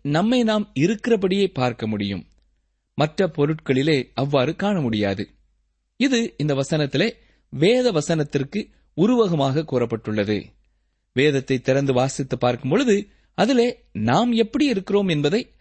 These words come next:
அது அப்படியே நமக்கு காட்டுகிறது. நமது குறையையும் அது சுட்டி காட்டுகிறது. நலமானதையும் நமக்கு வெளிப்படுத்துகிறது. அமெரிக்க ஜனாதிபதியாயிருந்த ஆபிரகாம்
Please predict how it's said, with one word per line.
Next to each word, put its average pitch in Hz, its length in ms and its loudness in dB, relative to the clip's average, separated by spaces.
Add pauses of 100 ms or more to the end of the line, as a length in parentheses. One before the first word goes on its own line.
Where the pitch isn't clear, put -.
(160)
அது 160 300 0
அப்படியே 156 520 0
நமக்கு 147 320 -2
காட்டுகிறது. 104 600 -4 (580)
நமது 208 340 0
குறையையும் 226 720 0
அது 143 260 -4
சுட்டி 214 320 -4
காட்டுகிறது. 107 600 -4 (720)
நலமானதையும் 131 840 0 (260)
நமக்கு 120 340 -2
வெளிப்படுத்துகிறது. 104 920 -4 (760)
அமெரிக்க 254 420 0
ஜனாதிபதியாயிருந்த 147 1200 0 (400)
ஆபிரகாம் 220 580 0